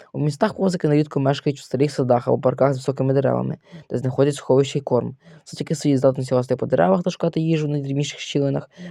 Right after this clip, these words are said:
вони можуть виживати у відносно обмежених умовах. Повзики утворюють постійні пари, і ці птахи часто залишаються разом протягом кількох років. Їх гніздування зазвичай починається навесні, коли самка обирає підходяще місце для гнізда.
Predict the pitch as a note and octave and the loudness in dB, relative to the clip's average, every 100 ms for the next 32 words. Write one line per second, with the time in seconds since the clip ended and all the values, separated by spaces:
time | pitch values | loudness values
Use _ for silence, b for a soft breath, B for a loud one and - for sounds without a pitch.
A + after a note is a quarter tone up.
0 | - D3 E3+ E3 C#3+ C3 C#3 C#3 C3+ C3+ | -8 0 2 2 2 2 2 4 0 0
1 | B2+ B2+ C3+ D3 C#3+ B2+ B2+ B2+ C3 C3+ | -2 0 0 0 0 0 0 0 -4 -4
2 | B2+ A#2+ - _ _ _ - D4 F3 C3+ | -4 -6 -12 _ _ _ -2 0 2 0
3 | C3 C#3 C#3+ C3 C3+ - F#3+ F#3 C3 B2 | 2 4 2 0 -6 0 0 2 0 0
4 | B2+ B E3 - C#3 D#3+ D3+ D3 _ - | -4 B -12 -6 -4 0 -2 -2 _ -4
5 | C#3+ G#3+ - C#3 B2 C3+ C3 E3+ - C#3 | 0 2 2 2 4 4 2 -2 2 2
6 | D#3 D#3+ C#3 C3+ C3 - A2+ C3 B2+ F#2 | 2 -2 -2 -4 0 0 0 -2 -4 -6
7 | B B B F3+ F3 B C#3 - D3 D3+ | B B B -20 -20 B -8 -6 -8 0
8 | D#3+ G3+ D#3 B2+ B2+ B2+ - - B2+ B2+ | 2 4 4 0 0 -2 -2 -4 -4 -2
9 | D#3 F#3 - B2+ B2+ b b - C3 - | 0 0 0 -4 -4 b b -4 0 0
10 | F3 E3 D3 C#3+ C#3+ C3 C3+ - C3+ C3+ | 4 4 6 4 2 0 0 2 0 0
11 | - C3+ D#3 C3+ B2 | -2 -2 -2 0 -2